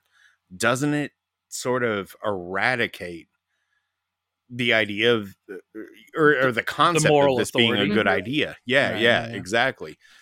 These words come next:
Speaker 2: No,
Speaker 3: Yeah.
Speaker 1: But at the
Speaker 2: hundred percent.
Speaker 1: same time, there are absolutely people where I'm like, "Oh, fuck that guy. Get rid of him."
Speaker 2: Sure.
Speaker 3: Because
Speaker 1: Like,
Speaker 3: there's some
Speaker 1: I,
Speaker 3: people
Speaker 1: I
Speaker 3: that just can't be rehabilitated.
Speaker 1: Right.
Speaker 2: Sh-, right.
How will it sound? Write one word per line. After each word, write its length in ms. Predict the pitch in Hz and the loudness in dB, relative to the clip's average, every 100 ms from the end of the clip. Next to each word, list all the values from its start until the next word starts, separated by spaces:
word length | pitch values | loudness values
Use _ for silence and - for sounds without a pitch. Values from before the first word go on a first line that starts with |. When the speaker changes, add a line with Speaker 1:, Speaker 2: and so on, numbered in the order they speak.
| _ | _
Speaker 2:
No, 100 | - | 2
Speaker 3:
Yeah. 20 | |
Speaker 1:
But 40 | - | 4
at 40 | |
the 40 | 147 | 6
Speaker 2:
hundred 160 | 135 131 | 4 2
percent. 180 | 120 | 0
Speaker 1:
same 300 | 113 135 120 | 0 2 2
time, 600 | 107 - 170 175 120 107 98 | 0 -2 2 4 2 2 2
there 220 | 107 104 | 2 4
are 520 | 101 101 95 92 90 _ _ _ _ | 4 4 2 0 -2 _ _ _ _
absolutely 680 | 101 95 92 101 95 101 107 | -6 -6 -6 -6 -6 -6 -8
people 360 | - 98 - 104 | -8 -10 -6 -2
where 160 | 98 | 2
I'm 160 | 92 95 | 2 0
like, 220 | 90 - - | -4 -6 -2
"Oh, 140 | 127 | 0
fuck 320 | - - 120 - | 0 0 0 0
that 200 | 101 - | -2 -2
guy. 240 | 78 78 _ | -6 -8 _
Get 200 | 110 110 | -2 0
rid 160 | 107 98 | 0 -2
of 80 | 85 | -4
him." 120 | 85 - _ | -12 -20 _
Speaker 2:
Sure. 160 | - - | -14 -2
Speaker 3:
Because 200 | 311 320 | 0 2
Speaker 1:
Like, 140 | - - | 4 4
Speaker 3:
there's 100 | 330 | 6
some 100 | 339 | 4
Speaker 1:
I, 80 | - | 4
Speaker 3:
people 220 | 349 359 | 2 0
Speaker 1:
I 40 | 294 | -2
Speaker 3:
that 60 | 247 | -2
just 180 | 247 - | -2 -4
can't 220 | 220 214 | 0 0
be 120 | 196 208 | 2 0
rehabilitated. 800 | 175 170 160 139 151 135 - - _ _ _ _ - | 0 0 -2 -4 -6 -10 -12 -16 _ _ _ _ -2
Speaker 1:
Right. 300 | 143 214 143 | 2 2 2
Speaker 2:
Sh-, 100 | - - _ _ _ | -8 -18 _ _ _
right. 360 | 190 190 143 | -2 0 0